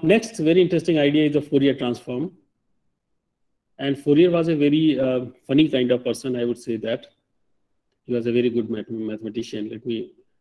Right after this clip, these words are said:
uh, what we say that sometime we, we, we say that we touch our ears when we say like that, no? So, uh, I'm, I'm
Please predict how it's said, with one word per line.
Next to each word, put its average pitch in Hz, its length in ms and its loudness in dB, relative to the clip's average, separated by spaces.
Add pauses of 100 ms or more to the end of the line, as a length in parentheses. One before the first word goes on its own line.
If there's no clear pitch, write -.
(180)
uh, 110 240 -14 (640)
what 123 120 -10
we 127 80 -8
say 156 160 -8
that 196 220 -10
sometime 135 320 -10
we, 127 80 -4
we, 131 680 -12 (300)
we 127 80 -12
say 127 140 -10
that 120 240 -8 (100)
we 120 320 -6
touch 120 260 -8
our 123 160 -6
ears 117 380 0
when 113 120 -12
we 117 100 -8
say 117 160 -12
like 110 180 -12
that, 113 180 -12
no? 180 160 -10 (960)
So, 135 420 -2
uh, 120 100 -2
I'm, 117 420 -4
I'm 113 220 -10